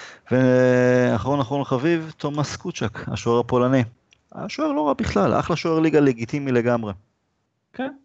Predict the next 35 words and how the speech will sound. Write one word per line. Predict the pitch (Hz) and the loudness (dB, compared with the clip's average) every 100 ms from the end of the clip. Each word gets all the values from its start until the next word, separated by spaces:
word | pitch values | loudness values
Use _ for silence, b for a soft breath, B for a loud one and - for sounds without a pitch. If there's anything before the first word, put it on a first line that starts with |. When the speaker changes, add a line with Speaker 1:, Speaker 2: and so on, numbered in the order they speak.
| _ _ - | _ _ -16
Speaker 2:
ברגע | 139 131 127 123 | -8 -6 -6 -6
שהוא | 131 | -6
בחר | 120 - 117 | -4 -2 -2
להצטרף | 117 120 - 110 110 | -2 -4 -4 -2 -2
אלינו, | 107 104 107 104 | 0 2 2 2
זה | 101 101 | 2 2
היה | 101 101 | 2 2
די | 98 101 | 2 0
הסוף | 98 - 101 - | 0 -2 -6 -6
עבורו. | 101 98 104 131 127 - _ _ _ _ _ _ _ _ _ _ - | -10 -4 -2 -2 -4 -18 _ _ _ _ _ _ _ _ _ _ -12
אין, | - 104 110 | -4 0 2
אה, | 110 110 107 107 104 | 4 4 2 2 2
מה | 104 | 2
לעשות, | 101 98 101 95 - | 0 -2 -6 -10 -8
אתה | - 104 | -6 -2
לא | |
יכול | 104 120 107 | -2 0 -2
לבוא | 110 107 | 0 -2
מאחורי, | 107 98 - 101 101 | -2 -6 -6 -4 0
אה, | 104 104 104 104 104 104 101 107 B B B - | 2 2 2 2 2 2 -2 -6 B B B -8
ונדר | 110 110 110 | -4 -2 -2
סאר | 98 120 107 | -4 -4 -4
ולצפות | 104 101 110 - 110 | -4 -10 -12 -8 -8
שיקרה, | - 110 - 110 104 104 95 | -8 -16 -8 -2 -2 -2 -6
שיצא | 107 120 107 104 104 101 110 | -6 -2 0 0 -2 -4 -4
מזה | 104 101 | -4 -6
משהו. | 98 95 - 95 98 _ - _ - | -6 -6 -8 -12 -14 _ -20 _ -4
Speaker 1:
לא, | 269 381 | -2 0
הוא | 202 190 | 0 0
היה | 214 | 0
חי | 302 | 2
עם | 330 | 2
זה | 320 | 2
בשלום, | 320 311 311 330 269 | 0 0 -2 0 0
אה, | 131 107 | 2 2